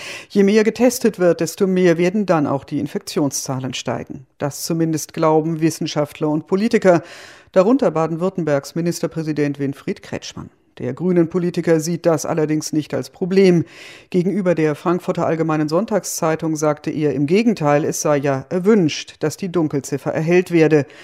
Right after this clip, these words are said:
und dass mit mehr Möglichkeiten der Verfolgung die Zahlen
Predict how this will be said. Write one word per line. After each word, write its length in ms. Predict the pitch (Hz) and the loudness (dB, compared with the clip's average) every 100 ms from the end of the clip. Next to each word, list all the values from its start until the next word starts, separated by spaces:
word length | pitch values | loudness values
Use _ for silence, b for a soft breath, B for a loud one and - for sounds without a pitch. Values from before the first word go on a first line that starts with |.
| B B | B B
und 240 | B 156 143 | B -2 0
dass 180 | 143 - | -2 -4
mit 200 | 127 147 | -6 -2
mehr 180 | 143 | -2
Möglichkeiten 760 | 143 165 165 156 - 139 135 131 | 2 0 0 -8 -4 -4 -2 -4
der 120 | 127 | -4
Verfolgung 640 | 156 147 202 180 170 160 156 _ | -4 -2 4 4 4 0 -2 _
die 120 | 240 | -10
Zahlen 520 | - 180 147 135 139 | -6 -4 -2 -2 -4